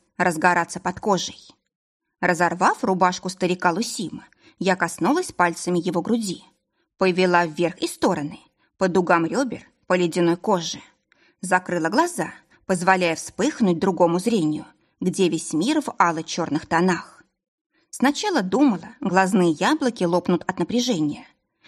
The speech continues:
Долго бродившая внутри магия наконец нашла выход и хлынула потоком. Я видела, как на вдохе расправляются альвеолы лёгких, как по сосудам течёт багровая жидкость,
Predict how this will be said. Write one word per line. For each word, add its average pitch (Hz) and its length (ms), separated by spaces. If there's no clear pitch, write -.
Долго 247 420
бродившая 185 640
внутри 180 340
магия 214 440
наконец 190 520
нашла 175 380
выход 294 380
и 214 80
хлынула 180 440
потоком. 196 640
Я 170 240
видела, 294 400
как 190 180
на 170 180
вдохе 190 460
расправляются 180 800
альвеолы 175 520
лёгких, - 600
как 392 240
по 190 80
сосудам 220 640
течёт 196 340
багровая 185 560
жидкость, - 640